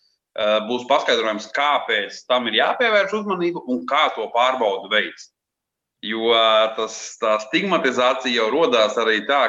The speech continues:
kad, eh, nu, piemēram, es pateikšu pārbaudi acī tur spiedienu,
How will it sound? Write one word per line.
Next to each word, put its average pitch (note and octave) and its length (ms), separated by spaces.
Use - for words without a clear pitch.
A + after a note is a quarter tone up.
kad, G2+ 220
eh, G#2 240
nu, B2+ 240
piemēram, G#2+ 480
es G#2+ 80
pateikšu G#2+ 1000
pārbaudi G#2 640
acī A2+ 540
tur G2 100
spiedienu, F#3 880